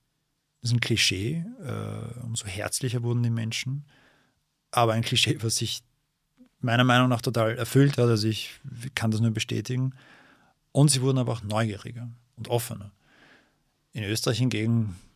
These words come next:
also, wer, wer ist das und was macht der da? Und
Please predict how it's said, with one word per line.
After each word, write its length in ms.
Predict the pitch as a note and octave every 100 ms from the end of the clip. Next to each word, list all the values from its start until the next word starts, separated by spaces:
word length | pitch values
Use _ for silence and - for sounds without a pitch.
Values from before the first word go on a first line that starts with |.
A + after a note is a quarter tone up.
| _ _ _ _ _ D3
also, 380 | A#2 A#2 A2 G2+
wer, 320 | G2+ G2+ G2+
wer 120 | G#2+
ist 240 | G#2 G#2+ -
das 200 | G#2+ -
und 260 | G#2+ - -
was 140 | A#2
macht 260 | - - -
der 180 | -
da? 120 | - -
Und 220 | A2